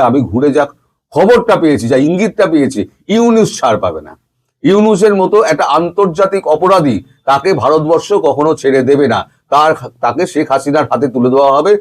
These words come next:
তিনি প্রধানমন্ত্রী হিসেবেই ফিরবেন। ফিরে তিনি ওই নির্বাচনে যাওয়ার আগে তিনি একটা লম্বা একটা কেস ফাইল তৈরি করে ওনার বিরুদ্ধে যত মামলা আছে, ইনক্লুডিং ছশো ছেষট্টি কোটি টাকা যেটা উনি মুকুব করিয়েছেন, সেগুলো, যত মানব পাচার থেকে আরম্ভ করে যত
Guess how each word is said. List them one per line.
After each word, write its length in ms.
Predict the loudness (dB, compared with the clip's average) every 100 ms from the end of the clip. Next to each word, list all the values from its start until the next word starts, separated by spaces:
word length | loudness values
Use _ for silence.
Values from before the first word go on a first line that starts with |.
| -2 _
তিনি 160 | -2 0
প্রধানমন্ত্রী 520 | 0 2 2 0 0 0
হিসেবেই 360 | 0 0 0
ফিরবেন। 340 | 0 -2 0 -2 -6 _ _
ফিরে 240 | -2 2 2 2
তিনি 200 | -2 -2 -4 -8 _ -4
ওই 80 | 0
নির্বাচনে 500 | 2 2 0 0 2
যাওয়ার 280 | 2 2 2
আগে 220 | 2 0 -2
তিনি 220 | -2 -2 -4 -4
একটা 260 | -4 -2 0 0
লম্বা 320 | 0 2 0 -2
একটা 200 | -2 -2 -2 _ _
কেস 200 | -2 -2 -2
ফাইল 280 | -4 0 0 2
তৈরি 240 | 2 2
করে 180 | 2 2
ওনার 240 | 0 0 0
বিরুদ্ধে 200 | 0 0
যত 120 | 0 0 0
মামলা 320 | 0 2 2 0
আছে, 160 | -2 -10 -10 -6
ইনক্লুডিং 440 | -4 0 -2 -2 -2
ছশো 280 | -2 -2 -2 -2 -2 -4 -4 -2 -4
ছেষট্টি 320 | -2 -4 -4 0
কোটি 180 | 2 2
টাকা 200 | 2 0 -4 _
যেটা 180 | -2 2
উনি 180 | 2 2
মুকুব 260 | 0 0 0 0
করিয়েছেন, 340 | 0 0 -4
সেগুলো, 380 | -2 -2 0 0 -2 _ -10 -2
যত 200 | 0 0 0
মানব 160 | 0 0
পাচার 260 | 0 0 0 0
থেকে 120 | 0
আরম্ভ 220 | 0 0 0
করে 120 | 0
যত 180 | 0 -2